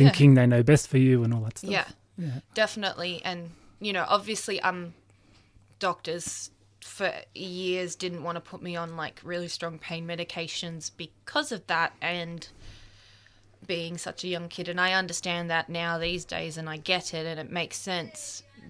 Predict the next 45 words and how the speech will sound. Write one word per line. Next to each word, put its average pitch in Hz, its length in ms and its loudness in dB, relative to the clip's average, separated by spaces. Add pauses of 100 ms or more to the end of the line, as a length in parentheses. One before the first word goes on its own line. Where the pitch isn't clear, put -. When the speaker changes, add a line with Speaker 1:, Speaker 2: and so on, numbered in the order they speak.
(140)
Speaker 2:
But 175 240 0
at - 160 -10
the 156 80 -12
same 170 320 -4
time, 165 580 -4 (1040)
I 165 100 -6
think 165 340 -8
to 185 120 -10
myself, 170 560 -8
like, - 160 -20 (340)
<sighs> 185 60 -16 (840)
what 175 420 -4
if, 185 180 -6
like, 160 200 -6
I 170 40 -4
had 160 320 -12
the - 60 -12
help - 340 -8
back 175 240 -14
then? 170 280 -10
Would 170 100 -14
I 170 200 -8 (640)
have - 220 -14
been, 170 440 -8 (400)
I, 175 340 -4
I 120 220 -6
have, 175 320 -6
would 190 140 -6
it 190 40 0
have 185 140 -4
taken 175 360 -8
as 165 120 -10
long 170 520 -6 (320)
as 175 180 -6
it 160 60 0
has 135 300 0
Speaker 1:
Mm-hmm. 147 120 -12
Speaker 2:
now 165 400 -4 (560)
and, 175 300 -6
and 175 160 -8
struggled 170 440 -4
as 165 140 -8
much 170 280 -8
as 160 80 -14
it, 160 140 -10